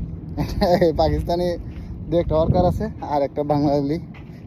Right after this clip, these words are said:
আচ্ছা, যাই হোক, সব কিছু মিলে হচ্ছে, আর এটাই বলতে চাইতাম, ইস-, তারা যদিও ধর্মের দিক দিয়া বা এই উচ্ছৃঙ্খল, উচ্ছৃঙ্খল জাতি না, ও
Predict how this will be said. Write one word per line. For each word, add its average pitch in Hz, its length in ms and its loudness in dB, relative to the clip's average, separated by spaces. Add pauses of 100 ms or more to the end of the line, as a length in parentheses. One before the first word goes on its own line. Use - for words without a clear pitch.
(840)
আচ্ছা, 143 280 0
যাই 151 240 4
হোক, 156 100 -2
সব 196 240 -4
কিছু 214 220 -2
মিলে 226 240 4
হচ্ছে, 214 340 2 (300)
আর 170 120 -4
এটাই 185 180 4
বলতে 208 260 2
চাইতাম, 185 280 2
ইস-, 170 280 -4 (800)
তারা 214 220 8
যদিও 214 440 4 (440)
ধর্মের 190 500 4
দিক 175 240 -2
দিয়া 185 240 8
বা 170 280 4 (1300)
এই 156 180 -2 (400)
উচ্ছৃঙ্খল, 185 640 0 (600)
উচ্ছৃঙ্খল 202 500 2
জাতি 165 240 2
না, 117 140 -6
ও 151 220 -4